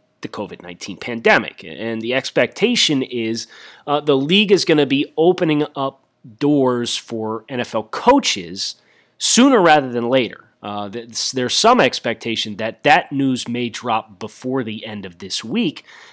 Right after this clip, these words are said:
that coaches will be allowed to enter the building, but not players. The expectation on that front,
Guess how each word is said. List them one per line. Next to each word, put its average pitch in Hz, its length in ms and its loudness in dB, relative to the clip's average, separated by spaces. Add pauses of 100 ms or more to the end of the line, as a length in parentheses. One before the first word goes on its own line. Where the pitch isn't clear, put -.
that 127 200 0
coaches 185 440 0
will 127 80 -4
be 123 160 -2
allowed 117 400 2
to - 140 -12
enter 113 260 -10
the 98 80 -14
building, 120 480 0 (1600)
but 120 180 -2
not 131 220 0
players. - 640 -2 (340)
The 107 140 -4
expectation 120 840 -2
on 107 160 -4
that 147 220 2
front, 117 420 -4